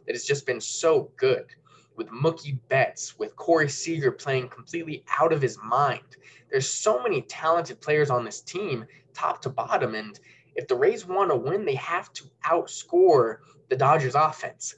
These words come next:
And I know that sounds super obvious, but the Dodgers offense is going to put points on the board regardless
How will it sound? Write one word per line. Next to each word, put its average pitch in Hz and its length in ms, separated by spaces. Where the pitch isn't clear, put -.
And - 80
I - 40
know 156 140
that 151 220
sounds 151 320
super 151 460
obvious, 135 600
but 117 300
the 127 60
Dodgers 165 340
offense 165 420
is 131 140
going 147 400
to 139 80
put 135 200
points 135 300
on 117 140
the 107 60
board 123 320
regardless 135 840